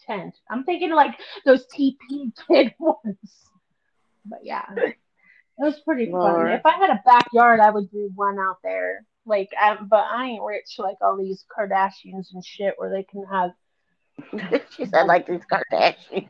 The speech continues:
Speaker 1: Yeah, like, they sit there. Like, I've seen a, a fucking on Instagram. They're s-, they're outside sitting on fucking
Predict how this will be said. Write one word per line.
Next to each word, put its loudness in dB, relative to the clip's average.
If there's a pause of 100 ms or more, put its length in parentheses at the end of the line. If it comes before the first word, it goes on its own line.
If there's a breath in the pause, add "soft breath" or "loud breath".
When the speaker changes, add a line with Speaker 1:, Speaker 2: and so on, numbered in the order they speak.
Speaker 1:
Yeah, 6
like, 10
they -6 (420)
sit 8
there. 8
Like, 6
I've 8
seen 6
a, 4 (100)
a 6
fucking 0
on 4
Instagram. 2
They're 0
s-, -4 (340)
they're 4
outside 6 (200)
sitting 2
on 4
fucking -2